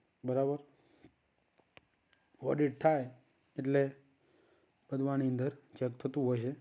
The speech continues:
બરાબર. ખૂટતી ગટર લાઇનની પાઇપ નાખી હશે એના વિશે પણ માહિતી આની અંદર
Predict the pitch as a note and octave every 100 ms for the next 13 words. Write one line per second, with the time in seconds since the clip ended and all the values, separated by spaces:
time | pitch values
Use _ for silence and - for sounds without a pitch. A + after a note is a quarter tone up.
0 | _ _ _ _ - - _ C3 B2+ C#3
1 | D3 - _ _ _ _ _ _ _ _
2 | _ _ _ _ _ - - - - -
3 | _ _ - - D#3 - D3+ C#3 C#3 C#3+
4 | C#3 C#3 C3+ B2+ C3+ C#3 - _ _ -
5 | C#3+ C#3 D3 C3 A#2+ D#3 - - _ -
6 | C3+ C3 B2+ C3 B2+ B2+ A2 A#2 B2+ A#2+
7 | A#2+ A#2+ A#2